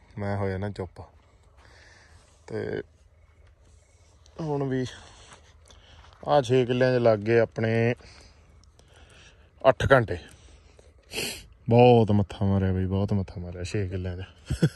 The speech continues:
ਉੱਧਰਲੇ ਦਸ ਕਿੱਲੇ ਵੀ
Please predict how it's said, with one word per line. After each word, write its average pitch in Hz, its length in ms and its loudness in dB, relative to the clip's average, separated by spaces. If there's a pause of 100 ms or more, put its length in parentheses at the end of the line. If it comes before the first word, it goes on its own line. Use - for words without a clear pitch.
(2250)
ਉੱਧਰਲੇ 151 420 6
ਦਸ 139 200 8
ਕਿੱਲੇ 135 680 4
ਵੀ 123 360 -4